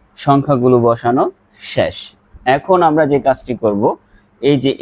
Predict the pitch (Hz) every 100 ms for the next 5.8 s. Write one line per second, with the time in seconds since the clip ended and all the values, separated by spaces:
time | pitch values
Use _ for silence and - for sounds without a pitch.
0 | 143 160 107 107 107 - _ _ _ -
1 | 139 143 127 117 110 107 101 98 98 101
2 | - _ _ _ _ _ _ _ _ -
3 | 180 214 180 170 160 156 180 175 160 -
4 | 139 135 - - 151 - 202 180 180 170
5 | 170 170 151 135 127 113 107 -